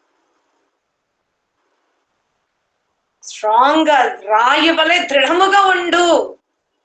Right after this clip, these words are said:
నీ దారికి అడ్డున్న వాళ్ళందరినీ నరకై.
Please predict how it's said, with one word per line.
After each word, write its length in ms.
నీ 220
దారికి 680
అడ్డున్న 540
వాళ్ళందరినీ 920
నరకై. 760